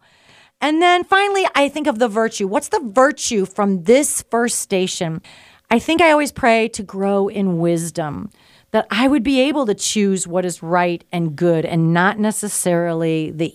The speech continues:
easiest way out. Those are just some of my initial thoughts with just this very first station. There's so much to pray about with each one. So today, let's just think about that first station.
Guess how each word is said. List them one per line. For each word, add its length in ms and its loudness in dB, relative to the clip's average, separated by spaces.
easiest 580 -2
way 460 -2
out. 440 -8
Those 200 4
are 80 6
just 280 0
some 140 2
of 80 4
my 100 4
initial 600 2
thoughts 600 0
with 240 -2
just 280 -4
this 200 0
very 560 -2
first 560 -6
station. 560 -2
There's 160 -6
so 480 6
much 220 0
to 80 -12
pray 240 2
about 300 2
with 160 -6
each 320 -12
one. 400 -4
So 460 4
today, 580 2
let's 220 2
just 280 -4
think 160 -2
about 300 2
that 200 -2
first 220 -4
station. 640 -8